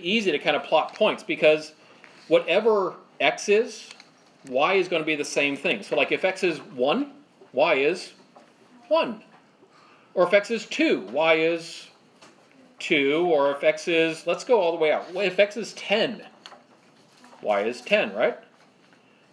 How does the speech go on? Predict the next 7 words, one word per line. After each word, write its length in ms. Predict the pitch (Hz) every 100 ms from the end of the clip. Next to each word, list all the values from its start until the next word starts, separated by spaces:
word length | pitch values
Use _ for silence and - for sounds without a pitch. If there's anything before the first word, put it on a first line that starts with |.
| _ - - _ -
Uh, 120 | 143
what 140 | 170
if 120 | 247 247
x 240 | 208 -
is 240 | 202 185 160
negative 500 | 160 214 233 160 -
ten? 260 | 135 98